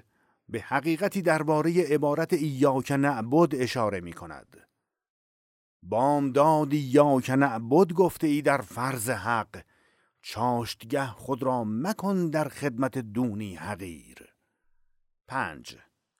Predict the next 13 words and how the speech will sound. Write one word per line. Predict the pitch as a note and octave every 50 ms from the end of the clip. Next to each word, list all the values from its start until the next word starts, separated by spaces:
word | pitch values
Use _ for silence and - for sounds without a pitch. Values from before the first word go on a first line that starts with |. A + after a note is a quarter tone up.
| _ _ _ _ _ _ -
جمله | A#2 C#3 F3 F#3+ F3+ F#3+ A#3 B3 A#3 B3 A3+
نعبدو | F3+ D3+ D3 D3 D3 - - - C3 B2+ C#3+ C#3 C3+ D3 D3+ F3+ G#3+ G#3 - C3+ G#2+
هم | - - C#3 E3 F3 D#3+
اشاره | - C#3 - - C3 B2+ C#3
به | C3+ C3
این | C3 C#3 C3+
دارد | B2 A2 G#2+ A2 G#2 -
که | - C3
نماز | B2+ C3+ C3+ C#3 D3+ D#3+ D#3+ E3 D#3 B2+ B2
به | C3+ B2+
جماعت | A#2 A#2 C3 A#2+ A#2+ A#2+ A#2 A#2 G#2+ G#2+ C3 F3 F#3 -
خوانده | - - E3 D#3+ D3 C#3 C3
شود | A#2 - B2 A2 A2+ G#2+ G#2+ - _